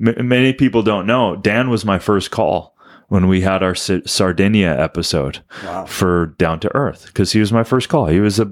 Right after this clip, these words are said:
Speaker 1: he was a leading the Blue Zone, and he said at the time, "Hey, I'm working on my own
Speaker 2: Yeah.
Speaker 1: show." And it was probably this show back in the day. He didn't quite have the deal done, and so he didn't wanna blow up his deal by, you know, running along with us.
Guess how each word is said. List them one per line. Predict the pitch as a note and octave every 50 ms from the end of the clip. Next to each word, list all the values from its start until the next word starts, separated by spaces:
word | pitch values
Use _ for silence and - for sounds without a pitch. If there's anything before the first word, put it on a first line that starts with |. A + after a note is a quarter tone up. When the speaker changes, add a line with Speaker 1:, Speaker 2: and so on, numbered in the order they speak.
| F#2 C#2 F#2
Speaker 1:
he | G2+ G#2+ A2+
was | A2+ A2+ G2
a | G2+
leading | F2+ F#2+ G#2+ A2 A2+ A#2+ A#2
the | A#2
Blue | A#2 A#2 B2+ C#3 C3+
Zone, | G#2+ F#2 D2+ C#2+ C#2+ D2+
and | D#2+ D#2+ F2+
he | F#2 F#2 F#2 F2
said | - - G2 F#2+ F#2+ E2+
at | C2 D#2 F#2 G2 F#2
the | - G2
time, | - - G2+ A2 A#2 A2 F#2+
"Hey, | F#2+ G2+ G#2+ G2+
I'm | F2+ F2 E2+
working | F2+ F#2+ F#2+ F2+ - G#2 F#2
on | F2+ F2 F2
my | E2+ E2+ E2+
own | E2+ E2+ E2+ E2
Speaker 2:
Yeah. | A2+
Speaker 1:
show." | A2 A#2 A2 A2 G2+ F2 - - - - - - - -
And | - F2
it | F2
was | E2+ - -
probably | - - - G#2 G2+ G2+ G#2 G#2 G2 G2 F#2
this | E2 G#2 A#2 A2+
show | - - - E2 B1 A#1 - - _ -
back | - D2+ C#2+ - - -
in | D#2
the | D2+ D2
day. | - E2 D2 C#2 C#2
He | D2+ D#2
didn't | D#2 F#2+ F2 -
quite | - - F#2 E2+ F2
have | F2 F2 E2+
the | - D#2
deal | - - A2+ A#2+ A#2+ A2+
done, | G#2 F#2 A2 G#2 G#2 G#2 G#2
and | F#2+ E2 D#2+
so | - - E2+
he | E2 D#2 D#2 E2 D#2+
didn't | D#2+ F2+ E2+
wanna | D#2 F2+ E2+ E2 D#2+ D2+ - - - - - - - - - - -
blow | F#2+ E2 F#2+ F#2 F2+ F#2+ G2 G2+
up | G2+ G2 G2+ -
his | - G#2+ A2+ A2 G2+ F2
deal | - F#2+ F#2 F2 E2+ E2+ F2
by, | E2 D#2+ D#2+ D#2 D#2 D#2 D#2 - _ - -
you | - F#2+ F#2
know, | E2+ E2 D#2+ D#2 D#2 D#2+ D2+ -
running | F#2+ F#2 F#2+ F#2 F#2 F#2 F2+
along | F2 E2+ E2+ E2+ F2 F2
with | E2+ E2 - -
us. | G#2+ A2 G2+ - -